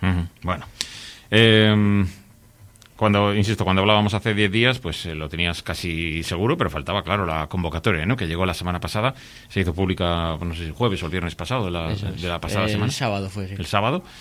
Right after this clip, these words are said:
Speaker 1: Y, bueno, pues ya te hemos felicitado unos cuantos, pero, claro, ahora hay que,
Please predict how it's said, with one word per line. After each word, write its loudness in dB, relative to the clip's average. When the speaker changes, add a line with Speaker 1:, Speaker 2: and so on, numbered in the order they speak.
Speaker 1:
Y, 6
bueno, 0
pues -6
ya 0
te -2
hemos 0
felicitado 2
unos 2
cuantos, 2
pero, 2
claro, 0
ahora -6
hay -4
que, -6